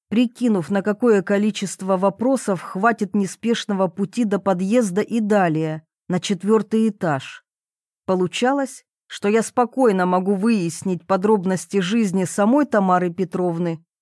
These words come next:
и всех её соседей по дому за последнюю пятилетку. Как сказать, родственница или нет, Тамара Петровна так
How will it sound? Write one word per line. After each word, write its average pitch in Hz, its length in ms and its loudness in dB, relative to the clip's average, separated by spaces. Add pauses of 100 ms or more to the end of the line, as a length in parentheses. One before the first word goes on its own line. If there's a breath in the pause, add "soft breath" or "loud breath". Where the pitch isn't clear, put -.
(160)
и 196 80 -4
всех 277 360 -2
её 247 240 2
соседей 233 640 2
по 220 220 0
дому 233 400 2
за 196 140 0
последнюю 214 680 0
пятилетку. 208 840 -2 (920)
Как 269 360 -2
сказать, 180 800 -6 (220)
родственница 185 1040 -2
или 175 300 0
нет, 196 500 -2 (460)
Тамара 208 360 2
Петровна 208 640 0
так 214 380 -2